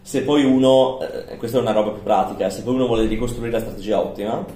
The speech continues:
quello che fai è che, eh, oltre a salvarti il valore,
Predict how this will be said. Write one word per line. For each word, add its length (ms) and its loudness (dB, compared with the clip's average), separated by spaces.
quello 180 -2
che 80 -2
fai 640 0
è 220 -2
che, 600 -2
eh, 460 2
oltre 600 0
a 320 2
salvarti 720 -2
il 120 -6
valore, 720 0